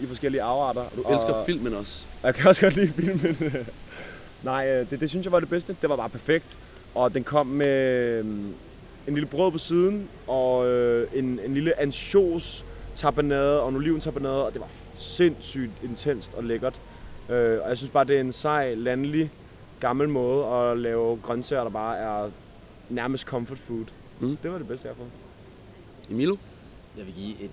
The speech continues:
Speaker 3: kæmpe shout-out til Baguetten, som vi, øh, frekventerer morgen,
Speaker 2: Ja.
Speaker 3: middag og aften.
Speaker 1: Ja.
Speaker 3: Øh, i forskellige afarter. Meget med tomat, skinke, salat, ost,
Speaker 1: Ja.
Speaker 3: oliven.
Speaker 2: Dijon.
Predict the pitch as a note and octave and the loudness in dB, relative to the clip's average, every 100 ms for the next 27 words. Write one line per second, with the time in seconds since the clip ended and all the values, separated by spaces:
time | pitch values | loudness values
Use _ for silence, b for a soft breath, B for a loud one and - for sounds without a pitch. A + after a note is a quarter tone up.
0 | - - - B2 A#2+ G2+ G2 F2+ F2 E2+ | -16 -16 -10 -10 -8 -8 -4 -4 -4 -8
1 | - E2+ E2+ F#2+ F#2+ - B B - - | -14 -14 -8 -8 -10 -16 B B -20 -12
2 | G2+ F#2 F2+ F2+ E2 D#2+ D#2+ D#2 D#2 - | -8 -8 -6 -8 -8 -8 -8 -10 -14 -14
3 | G2+ G2 F2+ G#2+ F2+ E2 E2+ - - - | -12 -12 -8 -6 -6 -8 -14 -20 -20 -16
4 | F2+ F#2+ G2 F#2 E2+ F2 - - D3 F#3 | -8 -6 -6 -6 -6 -8 -14 -6 0 0
5 | G3 - - F2+ F2+ E2+ E2 D#2 E2+ E2 | 0 -12 -16 -10 -8 -8 -8 -10 -12 -16
6 | - G2+ F2+ E2 F2+ E2+ D#2+ D#2 - - | -14 -10 -8 -4 -4 -6 -8 -14 -18 -20
7 | - - F#2+ G#2 A2 G2+ F2 - F#2+ F#2 | -20 -10 -4 -2 -2 -4 -6 -8 -8 -6
8 | E2+ - - - F#2 F2+ F#2 F2+ - - | -8 -12 -18 -12 -10 -8 -10 -12 -20 -16
9 | E2+ E2+ D#2+ E2 F2+ - - - - C3 | -12 -10 -10 -12 -14 -16 -20 -16 -4 -2
10 | A2 - - - - G2+ G#2 F#3 E2+ - | -4 -12 -20 -20 -12 -8 -6 -6 -10 -14
11 | - B2 F#2+ F#2+ | -6 -2 -2 -4